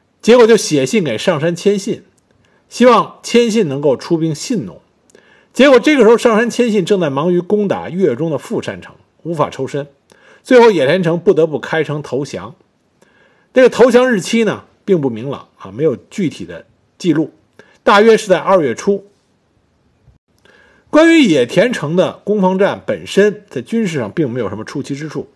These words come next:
但这里边呢，牵扯到武田信玄的死因。因为有一种说法呢，是说武田信玄在攻击野田城的时候，城中有一名，有一个吹笛人，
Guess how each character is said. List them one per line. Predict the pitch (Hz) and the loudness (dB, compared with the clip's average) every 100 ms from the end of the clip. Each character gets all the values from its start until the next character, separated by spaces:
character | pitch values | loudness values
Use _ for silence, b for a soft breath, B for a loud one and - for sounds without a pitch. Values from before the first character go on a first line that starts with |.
| _ | _
但 | 196 | 0
这 | 196 294 | 2 0
里 | 143 | 0
边 | 101 107 | -2 -6
呢， | 104 - | -6 -8
牵 | - 180 | -6 -4
扯 | 110 | -6
到 | 92 110 - b _ | -6 -6 -8 b _
武 | 107 | -10
田 | 113 160 | -6 -6
信 | 185 147 | -6 -6
玄 | 127 | -6
的 | 151 | -6
死 | - - 80 | -10 -20 -12
因。 | 127 151 _ b b b b | -10 -12 _ b b b b
因 | 247 | 0
为 | 277 | 4
有 | 214 | 6
一 | 233 | 6
种 | 240 | 4
说 | 180 233 | 4 2
法 | 180 113 | 2 -2
呢， | 101 123 b b b | -8 -12 b b b
是 | 220 | 0
说 | 202 | 4
武 | 214 120 | 4 2
田 | 170 | -2
信 | 196 170 | -2 -2
玄 | 160 | -2
在 | 160 | -2
攻 | - 208 208 | 0 0 0
击 | 185 190 | -2 -4
野 | 127 - | -4 -6
田 | - 156 | -8 -10
城 | - 123 | -10 -10
的 | 156 | -10
时 | - | -10
候， | 147 156 _ b b b b | -18 -20 _ b b b b
城 | - 190 | -2 2
中 | 226 214 | 4 4
有 | 120 | 2
一 | 127 | 0
名， | 180 151 - _ _ | -2 -2 -6 _ _
有 | 131 120 | -4 -4
一 | 139 | 0
个 | 175 | -2
吹 | - 208 | 0 -4
笛 | 180 | 0
人， | 185 123 135 | 0 -2 -6